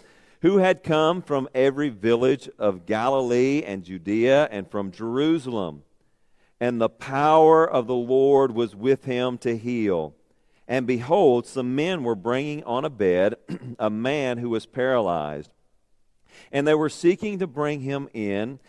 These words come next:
and lay him before Jesus. But finding no way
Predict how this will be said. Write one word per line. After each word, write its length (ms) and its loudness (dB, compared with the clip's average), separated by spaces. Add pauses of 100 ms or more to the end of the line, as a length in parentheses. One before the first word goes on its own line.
(160)
and 220 -4
lay 180 4
him 260 -4
before 340 -4
Jesus. 760 -10 (440)
But 180 -2
finding 480 0
no 300 2
way 500 0